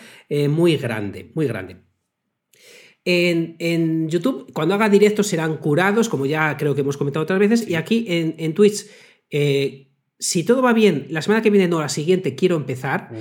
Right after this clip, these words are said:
Speaker 2: Ujú.
Speaker 1: Pero, ¿qué os pare-, eh, os voy a dar primero dos opciones a los del chat, porfa. ¿Qué os parece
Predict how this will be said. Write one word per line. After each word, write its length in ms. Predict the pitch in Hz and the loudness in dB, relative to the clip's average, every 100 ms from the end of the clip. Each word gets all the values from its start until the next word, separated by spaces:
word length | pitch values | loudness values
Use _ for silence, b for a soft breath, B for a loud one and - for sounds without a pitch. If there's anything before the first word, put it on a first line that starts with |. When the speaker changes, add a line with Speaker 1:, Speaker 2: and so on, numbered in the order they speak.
| 107 | -12
Speaker 2:
Ujú. 200 | 113 160 | -10 -4
Speaker 1:
Pero, 440 | 262 320 320 - - | 0 0 -2 -6 -6
¿qué 140 | 269 | -2
os 120 | 320 - | -2 0
pare-, 340 | 262 254 254 | 0 2 0
eh, 220 | 190 190 | 2 2
os 100 | 190 | 2
voy 80 | 233 | 0
a 40 | 311 | 0
dar 100 | 320 | -2
primero 260 | 285 285 | -2 0
dos 180 | 262 233 | 0 0
opciones 380 | 214 254 285 262 | 0 0 -2 0
a 80 | 185 | 0
los 140 | 165 | 2
del 340 | 160 147 139 | 0 0 -2
chat, 360 | 123 156 117 - | -2 -2 -2 -2
porfa. 420 | 180 160 - 80 B B B B | 0 0 -6 -12 B B B B
¿Qué 120 | - 330 | -2 -2
os 120 | 330 | 0
parece 840 | 302 285 320 - 349 320 - _ | 0 0 0 -2 -2 -2 -8 _